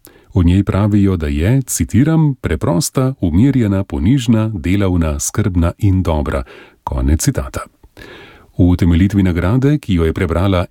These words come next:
Ema Trpin, je napisano tudi, da je, citiram, Marinka Lasič uglasbila nekaj božičnih in velikonočnih pesmi ter narodne pesmi na besedilo Franja Rojca.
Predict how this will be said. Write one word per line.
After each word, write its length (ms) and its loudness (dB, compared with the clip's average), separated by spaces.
Ema 240 2
Trpin, 640 0
je 160 0
napisano 500 0
tudi, 440 0
da 140 -4
je, 300 0
citiram, 520 -2
Marinka 360 2
Lasič 480 -2
uglasbila 600 2
nekaj 280 2
božičnih 600 0
in 160 2
velikonočnih 680 -2
pesmi 460 -2
ter 280 -2
narodne 480 2
pesmi 420 0
na 100 0
besedilo 580 0
Franja 400 0
Rojca. 440 -2